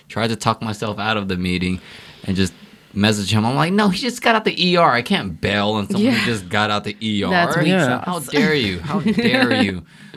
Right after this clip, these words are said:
Speaker 1: So then I found some parking free, finally.
Speaker 2: See?
Speaker 1: Made it there on time. Had a good meeting. They were really grateful. Everybody was like, "Thank you so much." And I was like, "Yeah, I did, I did my service today."
Speaker 3: Yeah.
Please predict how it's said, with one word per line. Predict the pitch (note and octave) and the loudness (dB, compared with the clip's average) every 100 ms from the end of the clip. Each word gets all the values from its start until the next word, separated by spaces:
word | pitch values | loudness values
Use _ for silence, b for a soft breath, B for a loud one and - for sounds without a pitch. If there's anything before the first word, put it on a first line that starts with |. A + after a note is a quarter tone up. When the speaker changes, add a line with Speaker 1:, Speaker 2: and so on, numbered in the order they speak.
| B | B
Speaker 1:
So | - F#2+ | -6 -2
then | G2+ | 0
I | G2 | 0
found | G#2 G#2 | 0 0
some | A2 G2+ | 0 -2
parking | F#2 F#2 G2 F2+ F#2 G2+ - _ | -2 -2 -2 -2 -4 -8 -18 _
free, | - - - - G2 A#2 - - - - | -6 -6 -2 2 2 2 -4 -20 -14 -4
finally. | F#2+ F#2+ G2+ C3+ - | -2 0 -4 -6 -6
Speaker 2:
See? | - D3 D3 F3 | 0 2 4 2
Speaker 1:
Made | C#3 F#2+ | 2 0
it | G2 | 0
there | G2+ | 0
on | F#2+ | 0
time. | A2 G#2 A#2 C3+ C#3 B B B | 0 0 0 -4 -10 B B B
Had | - G2+ | -2 2
a | G#2 | 4
good | G#2 | 6
meeting. | G2+ A2 C#3+ | 6 4 2
They | C3 | 0
were | F#2+ F2 | 2 2
really | G2 F#2 | 4 2
grateful. | F2 F#2+ - C#3 D3 C#3+ | 2 0 -2 -4 -4 -4
Everybody | F2+ F#2 F#2 F#2+ F#2 | -2 0 2 2 0
was | F2+ | -2
like, | F#2 F#2 | -4 -2
"Thank | G2 G2+ | -2 -2
you | G2+ | -2
so | G#2 G2 | 0 0
much." | F#2+ A2+ - - - _ - | -2 -4 -8 -16 -18 _ -12
And | G2+ | -8
I | |
was | G#2+ | -6
like, | A3 C#3+ | -6 -2
"Yeah, | D3 F2 | 0 0
I | E2+ | -2
did, | G2+ B3 - | -2 -2 -4
I | - | -4
did | A#2 A#2 | -2 0
my | G#2+ | 0
service | A#2 F#2+ F2+ - | 0 -2 -4 -8
today." | E2+ D#2+ - | -8 -8 -2
Speaker 3:
Yeah. | D#3 C3 | 0 0